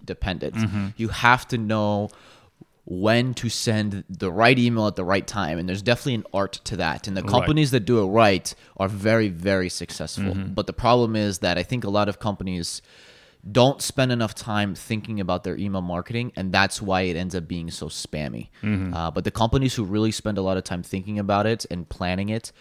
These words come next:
Speaker 1: I think do, uh, do much better.
Speaker 2: Right, and that's why you see now that obviously when, back in the days when email was new and, and, and you received an email, it was like the open rate was like almost a hundred percent. Every email you receive, you were opening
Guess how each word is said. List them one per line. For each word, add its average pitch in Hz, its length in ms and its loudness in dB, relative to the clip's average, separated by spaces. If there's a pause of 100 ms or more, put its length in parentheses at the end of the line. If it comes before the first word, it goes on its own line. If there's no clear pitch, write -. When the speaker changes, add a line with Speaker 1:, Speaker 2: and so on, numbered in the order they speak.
(260)
Speaker 1:
I 95 80 -4
think 95 260 -4
do, 87 320 -2
uh, - 260 -4 (300)
do 101 140 0
much 82 300 -6
better. - 300 -8 (520)
Speaker 2:
Right, - 260 -4
and 117 140 0
that's 131 160 2
why 143 120 4
you 117 120 0
see 120 180 0
now 104 260 0
that 92 260 -6
obviously 110 320 -2
when, 101 360 -6
back 113 280 -6
in 127 40 -2
the 107 60 -4
days 101 300 -2
when 90 120 -6
email 104 240 0
was 90 220 -6
new 95 380 -6
and, 82 180 -10
and, 90 340 -12
and 98 200 -10
you 107 80 -4
received 95 320 -6
an 90 100 -8
email, 90 400 -6
it 101 80 -8
was 98 180 -6
like 104 260 -8 (440)
the 104 160 -6
open 104 360 2
rate 92 400 -6 (240)
was 95 220 -8
like 98 180 -8 (120)
almost 110 300 -8
a 92 60 -12
hundred 92 180 -12
percent. - 400 -10
Every 127 360 4
email 107 240 -2
you 92 140 -8
receive, 90 400 -10
you 92 140 -6
were 90 160 -6
opening 90 420 -6